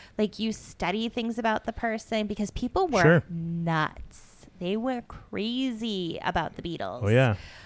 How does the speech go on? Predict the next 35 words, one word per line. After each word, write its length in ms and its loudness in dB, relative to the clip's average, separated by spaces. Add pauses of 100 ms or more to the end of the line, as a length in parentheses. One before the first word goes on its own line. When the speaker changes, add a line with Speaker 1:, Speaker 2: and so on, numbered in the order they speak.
(220)
Speaker 1:
Um, 580 2
so, 800 4
yeah, 560 -4
I, 220 -2
I 120 0
could 240 -8
see 380 -6
how 580 2 (340)
really 520 2
obsessed 960 -2
fans, 680 -2
and 100 2
I 80 4
don't 180 2
necessarily 480 -2
mean 280 -2
that 160 -2
in 120 -2
a 180 -2
negative 440 -4
way, 240 2
but 200 -4
they 200 -2
were 380 2
just 280 -10
all 200 -2
about 320 0
wanting 300 -2
to 120 -8
know 100 0
everything 440 -4
about 260 -6
these 180 -8
guys, 540 -4
Speaker 2:
Yeah. 180 4